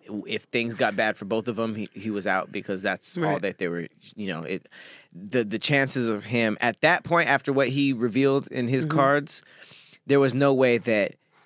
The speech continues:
Speaker 1: she would, after, after they got past the eviction lie, and the, he wouldn't be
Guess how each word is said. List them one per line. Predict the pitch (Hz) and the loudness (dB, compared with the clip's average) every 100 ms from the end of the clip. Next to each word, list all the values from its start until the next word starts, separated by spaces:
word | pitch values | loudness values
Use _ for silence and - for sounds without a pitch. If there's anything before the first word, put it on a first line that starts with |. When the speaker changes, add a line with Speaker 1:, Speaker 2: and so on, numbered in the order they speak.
| _ - | _ -6
Speaker 1:
she | - - 139 | -2 2 2
would, | 120 120 104 87 - | 4 4 2 -2 0
after, | 139 - 156 107 | 0 2 -2 0
after | 135 160 185 | 2 2 2
they | 160 | 0
got | 147 147 - | 2 2 2
past | 156 147 - | 2 2 0
the | 131 | -2
eviction | 113 147 - 160 | 0 -2 0 2
lie, | 160 165 180 - | 4 4 0 -2
and | 135 127 | -2 -2
the, | 117 | -6
he | 120 139 | -6 -6
wouldn't | 170 156 135 | -2 -2 -2
be | 123 | -2